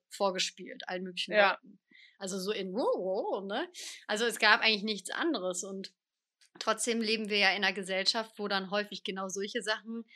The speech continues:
Speaker 1: so suggeriert werden, dass das nicht ein ordentlicher Beruf werden könnte oder dass man davon nicht leben kann. Und dieses davon nicht leben können, das finde ich ist so wie so ein, oh Gott, das hängt immer wie so ein Damoklesschwert dann über allem, was,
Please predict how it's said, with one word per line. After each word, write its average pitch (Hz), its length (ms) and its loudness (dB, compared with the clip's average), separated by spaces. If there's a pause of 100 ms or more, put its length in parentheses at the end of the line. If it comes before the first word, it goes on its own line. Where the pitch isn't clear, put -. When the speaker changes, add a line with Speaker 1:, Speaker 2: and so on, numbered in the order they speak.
(180)
Speaker 1:
so 208 220 -2
suggeriert 214 480 -2
werden, 208 220 0
dass 208 140 -4
das 208 160 -8
nicht 220 240 -6
ein 214 60 -8
ordentlicher 202 500 -2
Beruf 196 340 -10
werden 175 260 -4
könnte 175 440 -10
oder 180 220 -8
dass 185 180 -12
man 185 120 -10
davon 180 280 -8
nicht 185 180 -12
leben 247 280 0
kann. 262 240 2 (440)
Und 220 140 -6
dieses 220 240 -6
davon 220 380 4
nicht 208 160 -6
leben 240 320 0
können, 180 500 -4 (640)
das 185 140 -10
finde 269 200 0
ich 240 140 -6
ist 269 220 -4
so 226 160 -4
wie 247 120 -2
so 254 140 -2
ein, 254 260 0
oh - 200 -8
Gott, 196 280 -8
das 175 260 -4
hängt 247 200 4
immer 233 220 0
wie 226 80 -2
so 220 100 -6
ein 208 80 -6
Damoklesschwert 202 960 0
dann 202 140 -2
über 202 320 -2
allem, 220 280 -2
was, 208 400 -8